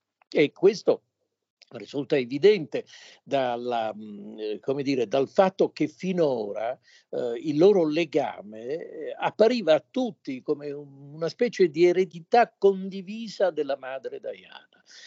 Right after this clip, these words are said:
Ehm, Harry e William erano i Castore e Polluce dei Windsor in nome della eredità consegnata loro dalla madre, consegnata loro soprattutto dalla tragica morte della madre. Ecco,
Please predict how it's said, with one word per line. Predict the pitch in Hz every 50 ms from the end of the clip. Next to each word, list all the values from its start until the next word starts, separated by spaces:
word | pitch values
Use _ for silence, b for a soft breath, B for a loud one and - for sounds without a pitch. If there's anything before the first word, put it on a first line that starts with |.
| B B B
Ehm, | B - 139 131 131 127 127 131 127 120 113 -
Harry | 208 190 220 208 190 180
e | 180
William | 180 190 214 226 233 240 254 262 220 196 170 147
erano | - 165 175 190 202 202 214 208 202 202 180 160
i | 147 139 131 131 123 _
Castore | - 196 202 202 185 - - - 151 143 147 143
e | 143
Polluce | 147 - 151 147 143 147 160 185 208 214 175 - - 160 147 135
dei | 117 135 139 139
Windsor | 135 131 147 160 170 180 190 202 - - - 247 254 262 214 B B B B B B B
in | 190 180 185 196 196
nome | 190 196 196 202 208 214 214 226 233 202
della | 170 180 160 156 151 151
eredità | 151 151 156 160 165 170 151 180 165 - - 147 139 139 139 151 - _
consegnata | - 151 143 127 - 147 127 120 131 147 151 - - 131
loro | 135 139 147 139 127 120
dalla | 123 139 156 175
madre, | 175 160 123 120 143 143 151 120 101 b b b b b b -
consegnata | 151 143 - 131 131 135 151 156 151 139
loro | 117 120 139 143 123
soprattutto | - - 113 117 110 - 123 - - 127
dalla | 117 113 110 110 -
tragica | - 120 135 156 175 170 117 - - 113 101 _ - 113 107 95
morte | 101 120 151 165 135 - _ _ _ - - 95 95
della | 87 101 95 92 92 -
madre. | - 80 82 - - _ _ - - -
Ecco, | - 156 135 - - -